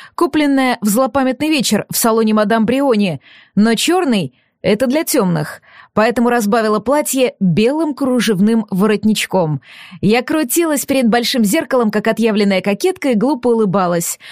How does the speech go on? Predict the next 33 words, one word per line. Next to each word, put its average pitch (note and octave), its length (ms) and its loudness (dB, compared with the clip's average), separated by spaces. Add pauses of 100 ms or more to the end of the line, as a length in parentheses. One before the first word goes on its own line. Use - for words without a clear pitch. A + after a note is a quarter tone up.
(220)
Вспомнила C4 600 2
про B3 160 -2
красивые A#3+ 580 0
серьги G#3+ 380 0
с G3 260 -2
жемчужинами A3 680 0
и A#3 160 -2
такие B3+ 320 0
же B3 140 0
шпильки, C4 420 -2
которые A3 380 0
прекрасно A#3 640 -2
смотрелись A3 720 0
в F3+ 120 2
рыжих A#3 340 0
волосах, G#3 500 0
уложенных B3 500 0 (240)
в F3 80 0
замысловатый G#3+ 720 2
узел-улитку. G#3 840 0 (380)
Перед B3 280 2
выходом C4+ 400 0
из G#3+ 200 0
апартаментов A#3+ 720 0
накинула C4+ 480 0
на G#3 140 0
плечи B3 360 -2
пальто, A3 560 0 (340)
задержалась G#3+ 640 0
на G#3 100 2
секунду F#3+ 440 0
у - 20 -4
порога C#4 520 0